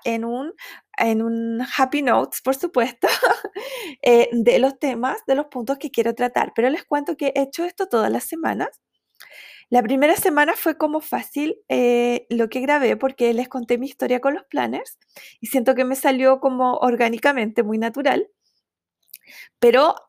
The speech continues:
eh, a la segundo y tercer episodio, al querer, eh, o al, al, eh, haber elegido un tema para cada uno, hice mi pauta y pasó que las dos veces grabé el programa, grabé el episodio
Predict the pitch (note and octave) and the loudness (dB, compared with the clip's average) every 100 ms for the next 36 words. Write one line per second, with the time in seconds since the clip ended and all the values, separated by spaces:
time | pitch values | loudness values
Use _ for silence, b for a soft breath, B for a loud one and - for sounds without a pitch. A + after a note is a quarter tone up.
0 | - A#3+ A#3 - A3+ A3 G#3+ G#3+ A#3 A3 | -4 -2 -2 -2 0 2 2 0 -4 -4
1 | B3 D4 D#4 - E4 D#4+ G4+ - C#4+ A3+ | -4 -4 -6 -6 -6 -2 -2 -2 -4 -2
2 | A3+ D4 C5 B B B - A#3 A3+ A#3+ | -2 -4 -6 B B B -2 -2 2 4
3 | A#3 C#4 - A#3+ A#3 A#3 A#3 - G#3+ A3 | 6 4 4 4 4 2 0 0 2 2
4 | A3 A3 - A3 G3+ G#3 G#3 G3+ G#3 G3 | 2 -2 -2 -2 0 -2 -4 -4 0 0
5 | F#3+ G#3 C4 C4+ D4+ D4 D4+ C#4 B3+ C4+ | 0 -2 -4 -4 -6 -6 -4 -2 0 -2
6 | D4+ D#4 D#4+ F#4 G4+ C4+ G#3+ B3+ A#4+ _ | -2 -2 -2 -2 -2 -2 -2 -4 -6 _
7 | B B B _ _ - G3+ B3 B3+ D4+ | B B B _ _ -8 -6 -4 -4 -2
8 | - - G3+ - C4 - C4+ C4+ E4 D#4+ | 0 0 -2 -2 0 0 0 0 0 -2
9 | C#4 D#4+ E4+ C4 B3 B3+ C4+ E4 - G#4 | -2 -2 0 0 2 0 0 -2 -2 -8
10 | - A3+ C4+ B3 A#3 D4 B4+ F5 B B | -10 -4 0 2 2 0 0 -4 B B
11 | B - D4+ - G#4+ - - A#3 C#4 B3 | B -4 -2 2 2 2 2 2 2 2
12 | G#3 B3 C#4+ - D4+ D4+ F4+ G#4 - G#3 | 4 4 4 2 2 2 2 0 -2 -2
13 | G#3 C#4 B4+ | -2 -2 -4